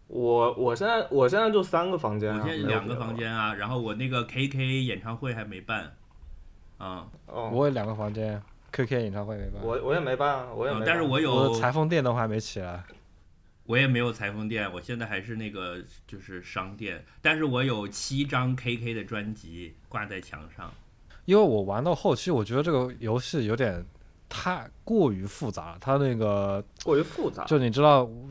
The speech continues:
Speaker 3: 普通的那种游戏会，会给你就一些指引，就是比如说你在做一个任务，一个主线任务，然后你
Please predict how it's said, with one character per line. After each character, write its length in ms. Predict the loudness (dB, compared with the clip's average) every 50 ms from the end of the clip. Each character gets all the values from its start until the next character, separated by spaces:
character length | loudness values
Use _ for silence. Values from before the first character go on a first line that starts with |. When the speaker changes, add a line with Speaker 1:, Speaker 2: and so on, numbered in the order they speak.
| -10 -10
Speaker 3:
普 160 | -4 -2 -2 0
通 200 | 2 2 2 2
的 160 | 2 2 2
那 60 | 2
种 160 | 2 0 0
游 200 | 0 0 0 0
戏 260 | -2 0 2 2 2
会， 200 | 2 2 0 -2 -2 -6 -16 -20 -20 -10
会 140 | 0 2 2
给 260 | 4 4 4 4 4
你 180 | 4 2 0 0
就 120 | 0 -2
一 120 | -2 -2 -2
些 300 | -4 -2 0 2 0 0
指 320 | 0 -4 -6 -6 -4 -4
引， 180 | -4 -4 -4 -4
就 120 | -4 -4
是 160 | -2 -2 -4
比 120 | -2 -2 -2
如 60 | -2
说 160 | 0 0 0
你 100 | 0 0
在 120 | -2 -2 -2
做 200 | 0 2 2 2
一 140 | 0 0
个 100 | -2 -2
任 240 | -2 0 0 0 -2
务， 80 | -2 -4
一 40 | -4
个 80 | -4
主 240 | -4 -6 -8 -10 -8
线 200 | -4 -2 -2 -2
任 160 | -2 -4 -6 -6
务， 140 | -8 -8
然 140 | -8 -6 -4
后 100 | -4 -2
你 160 | -2 -4 -6